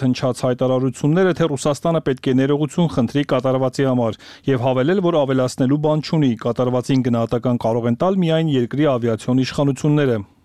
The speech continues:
Ռուսաստանի օդային տրանսպորտի դաշնային գործակալության ղեկավար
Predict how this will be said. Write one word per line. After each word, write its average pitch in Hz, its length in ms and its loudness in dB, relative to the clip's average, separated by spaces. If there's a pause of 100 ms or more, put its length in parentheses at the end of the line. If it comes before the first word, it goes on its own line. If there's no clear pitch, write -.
Ռուսաստանի 170 640 0
օդային 170 460 0
տրանսպորտի 143 580 0
դաշնային 139 480 0
գործակալության 127 800 0
ղեկավար 131 480 0